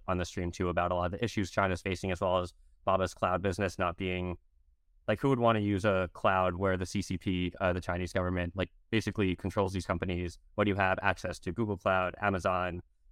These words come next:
Microsoft, just to name a few. And we're, we're seeing that play out in the market. So, and, and it sucks. I think you and I are both, uh, bag holders there. And fu-, full disclosure,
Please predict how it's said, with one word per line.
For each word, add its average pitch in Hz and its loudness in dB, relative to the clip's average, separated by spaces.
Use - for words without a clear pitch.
Microsoft, 92 0
just 117 0
to 107 -2
name 92 0
a 90 -2
few. 87 -4
And 95 0
we're, 113 2
we're 117 0
seeing 165 0
that 127 0
play 113 4
out 104 2
in 98 -4
the 104 0
market. 107 -2
So, 87 -6
and, 120 2
and 131 4
it 139 0
sucks. - 2
I 113 2
think 123 -2
you 127 4
and 127 4
I 123 4
are 113 2
both, 107 2
uh, 104 2
bag 98 0
holders 98 0
there. 87 -2
And 92 -8
fu-, - -10
full 123 0
disclosure, 113 2